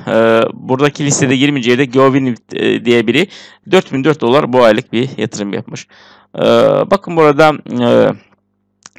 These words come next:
en son sitelerdeki haberleri de burada yansıyor. En, en son siteleri de var. Burada, e, ödeme seçenekleri var. Yani Perfect Money ile ödeme yapan listeleri var.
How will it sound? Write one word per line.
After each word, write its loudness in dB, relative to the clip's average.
en 4
son 0
sitelerdeki 2
haberleri 4
de 4
burada 0
yansıyor. -2
En, 0
en 0
son -4
siteleri 2
de 4
var. -2
Burada, 4
e, 4
ödeme 4
seçenekleri -2
var. 0
Yani 0
Perfect -2
Money 4
ile 6
ödeme 2
yapan 2
listeleri 0
var. 2